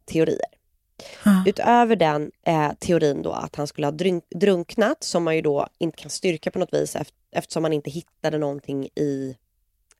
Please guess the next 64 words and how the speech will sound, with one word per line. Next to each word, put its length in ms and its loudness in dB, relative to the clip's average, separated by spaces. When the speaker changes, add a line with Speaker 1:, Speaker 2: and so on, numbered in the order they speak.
Speaker 1:
eh, 300 -2
floden 560 0
som 120 -2
Speaker 2:
Han 40 -2
Speaker 1:
kunde 80 2
Speaker 2:
sa 120 2
Speaker 1:
tyda 80 4
Speaker 2:
väl 140 0
Speaker 1:
på 40 4
att 60 2
Speaker 2:
också 160 -8
Speaker 1:
han 60 -4
Speaker 2:
att 60 -6
han 100 -4
hade 100 -2
Speaker 1:
men 100 0
Speaker 2:
gått 120 -10
över 360 2
en 120 0
flod? 340 -10
Speaker 1:
Ja, 220 4
det 100 -6
sa 80 0
han. 220 -6
Exakt. 340 -6
Speaker 2:
Ja. 220 4
Speaker 1:
Men 100 4
den 100 4
var 60 2
ganska 220 4
djup 500 0
den 120 4
här, 180 0
alltså, 220 -2
Speaker 2:
Alltså, 380 0
Speaker 1:
och 60 2
han 120 0
Speaker 2:
det 40 -6
Speaker 1:
kan 80 4
ju 80 4
Speaker 2:
borde 120 2
Speaker 1:
ha 20 0
Speaker 2:
varit. 80 -2
Speaker 1:
gått 280 -2
någon 120 2
annanstans, 600 2
exakt 280 -6
så 60 -6
här. 100 2
Jag, 260 2
och 100 2
jag 100 4
vet 240 2
inte 180 -4
exakt, 300 -8
men 400 0
han 160 -2
sa, 200 2
liksom, 400 -4
man 100 2
hörde, 520 2
du 100 -2
vet, 220 0
vattendrag 640 0